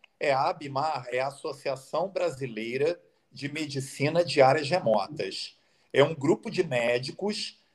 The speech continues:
a maioria atletas também, médicos, né, das diversas especialidades, muitos são atletas, ah, são pe-, é pessoal que gosta de aventura, de esportes radicais,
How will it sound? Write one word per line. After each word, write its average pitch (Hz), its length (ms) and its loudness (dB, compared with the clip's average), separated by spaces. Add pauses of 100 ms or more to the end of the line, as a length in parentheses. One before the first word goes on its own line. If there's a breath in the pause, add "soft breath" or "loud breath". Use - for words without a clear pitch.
(120)
a 135 140 6
maioria 160 520 2
atletas 127 680 -2
também, 101 640 -6 (760)
médicos, 123 720 8
né, 127 160 4
das 127 180 6
diversas 123 500 2
especialidades, 110 1200 -2 (300)
muitos 175 540 2
são 131 160 4
atletas, 113 840 0 (280)
ah, 120 500 2
são 147 220 -4
pe-, 160 240 -6
é - 60 -12
pessoal 147 420 -2
que 147 100 -12
gosta 139 420 -2
de 131 120 -4
aventura, 131 800 0
de 131 120 -6
esportes 139 640 2
radicais, 127 1040 2